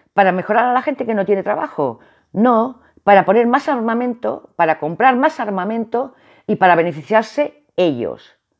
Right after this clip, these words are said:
las cuatrocientas familias que mandan en España. Y esas familias son las que seguirán diciendo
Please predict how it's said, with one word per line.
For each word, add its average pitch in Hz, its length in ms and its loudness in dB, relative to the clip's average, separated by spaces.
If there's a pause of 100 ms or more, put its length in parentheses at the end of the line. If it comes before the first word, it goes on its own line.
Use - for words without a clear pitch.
(160)
las - 200 -12
cuatrocientas 202 760 -4
familias 202 640 -4
que 135 120 -8
mandan 165 380 -6
en 143 80 -8
España. 113 540 -6 (1000)
Y 180 140 4
esas 247 220 2
familias 208 640 2 (320)
son 202 220 0
las 196 180 0
que 151 100 -8
seguirán 151 600 -2 (1600)
diciendo 196 840 2